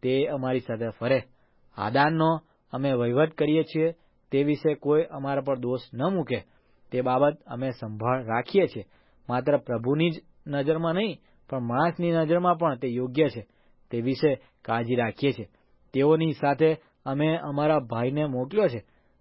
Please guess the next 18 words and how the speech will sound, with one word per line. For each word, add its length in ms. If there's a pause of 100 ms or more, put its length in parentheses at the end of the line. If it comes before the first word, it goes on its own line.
(120)
ઘણી 220
બાબતોમાં 600
ઘણીવાર 520 (680)
અમે 280 (120)
એની 180
કસોટી 420
કરી 300
છે 220 (340)
અને 160
તે 300
અમને 440 (220)
ઉદ્યોગી 440
માલુમ 320
પડ્યો 260
છે, 80 (540)
પણ 360
તમારા 440
પર 260